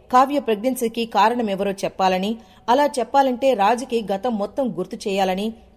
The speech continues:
కానీ గతం గుర్తు చేస్తే రాజుకి ప్రాబ్లం కాబట్టి చచ్చినా చెప్పదు" అని అంటుంది రుద్రాణి. ఇక రాజ్ ఈ ఇంటికి రాడని, మన ఆస్తి మనకు దక్కినట్లేనని తెగ సంబరపడిపోతుంది రుద్రాణి. కావ్యకు టిఫిన్ తీసుకొస్తారు అపర్ణ, ఇందిర.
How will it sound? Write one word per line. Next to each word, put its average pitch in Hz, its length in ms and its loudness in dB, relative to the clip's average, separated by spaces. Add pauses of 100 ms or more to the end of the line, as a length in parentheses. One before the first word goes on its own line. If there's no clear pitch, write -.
(140)
కానీ 202 380 0
గతం 196 300 0
గుర్తు 196 180 -6 (100)
చేస్తే 196 420 -4 (220)
రాజుకి 220 480 2
ప్రాబ్లం 208 460 2
కాబట్టి 196 540 -2 (340)
చచ్చినా 233 480 -2 (200)
చెప్పదు" 202 520 -2
అని 190 360 -4
అంటుంది 196 360 -4
రుద్రాణి. 170 460 -2 (320)
ఇక 185 160 0
రాజ్ 190 560 4
ఈ 214 60 -2
ఇంటికి 202 380 -4
రాడని, 190 460 0 (320)
మన 277 300 0
ఆస్తి 262 280 -2
మనకు 269 300 0
దక్కినట్లేనని 214 1000 -2 (300)
తెగ 226 200 2
సంబరపడిపోతుంది 247 960 0
రుద్రాణి. 170 440 -2 (360)
కావ్యకు 311 400 6
టిఫిన్ 285 320 -6
తీసుకొస్తారు 226 720 0
అపర్ణ, 220 440 -2
ఇందిర. 208 400 0